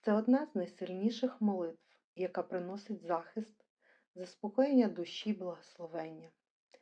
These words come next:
Промовляй або слухай цю молитву вісім разів щодня, і ти відчуєш заспокоєння розуму та серця,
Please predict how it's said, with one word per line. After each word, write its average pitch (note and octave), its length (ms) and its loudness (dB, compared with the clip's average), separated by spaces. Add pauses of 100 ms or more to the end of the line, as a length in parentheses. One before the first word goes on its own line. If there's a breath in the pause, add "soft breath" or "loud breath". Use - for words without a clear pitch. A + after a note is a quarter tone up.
(340 soft breath)
Промовляй G#3 680 4
або F3+ 220 -2
слухай C4 400 4
цю A#3 180 -4
молитву G3 580 2
вісім G3+ 480 2
разів F#3 340 -2
щодня, E3+ 580 -8 (360)
і F3+ 80 -10
ти F#3+ 180 0
відчуєш G#3 760 0 (580 soft breath)
заспокоєння A3 760 4
розуму F3+ 400 0
та D#3+ 160 -14
серця, - 580 -10